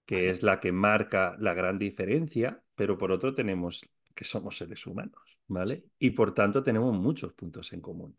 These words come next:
Speaker 1: Cuando tra-, intento trabajar la comunicación a nivel global, lo bajo a lo más sencillo.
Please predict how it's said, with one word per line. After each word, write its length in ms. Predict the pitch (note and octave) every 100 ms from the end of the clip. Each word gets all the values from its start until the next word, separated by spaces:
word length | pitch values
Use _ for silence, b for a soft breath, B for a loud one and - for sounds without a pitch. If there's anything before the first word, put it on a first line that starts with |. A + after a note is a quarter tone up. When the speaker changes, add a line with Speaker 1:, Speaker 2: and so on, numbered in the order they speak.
| b b b _ _ _
Speaker 1:
Cuando 800 | - A2+ A2+ A2+ A2 A2+ A2+ A#2 A2+
tra-, 240 | A#2 G#2+
intento 440 | B2+ A#2 A#2+ A#2+ C#3
trabajar 480 | C#3 C3+ C3 C#3 C3+
la 120 | C3
comunicación 800 | C3+ B2 A#2+ B2 A#2 C3+ B2+ A2
a 80 | F#2
nivel 300 | F2+ G2+ A2
global, 500 | A#2 A#2+ C3+ C#3+ -
lo 260 | A2 G#2 G2
bajo 440 | C3+ D#3+ F3+ -
a 100 | -
lo 140 | G#2 F#2+
más 260 | B2 D3+
sencillo. 680 | - E2+ E2 - D3+ G2+ E2